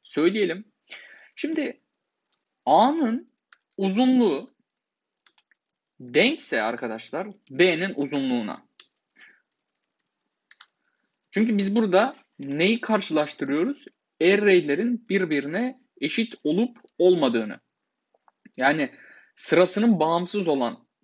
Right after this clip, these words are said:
iki, e, array'i karşılaştırıyoruz burada. Çünkü sıra önemli değil. Bakın burada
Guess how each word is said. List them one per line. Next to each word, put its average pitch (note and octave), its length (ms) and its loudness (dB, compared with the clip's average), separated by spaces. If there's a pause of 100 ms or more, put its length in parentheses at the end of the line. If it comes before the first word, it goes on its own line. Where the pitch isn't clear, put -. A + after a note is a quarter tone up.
(100)
iki, E3 480 -2
e, C3 80 0 (920)
array'i G3 480 -2 (100)
karşılaştırıyoruz A3 960 -2
burada. G#2 320 -10
Çünkü D#3+ 200 -14
sıra E3 300 -4
önemli D#3+ 400 -2
değil. A#2 180 -2
Bakın C#3 300 -6
burada C#3+ 320 -2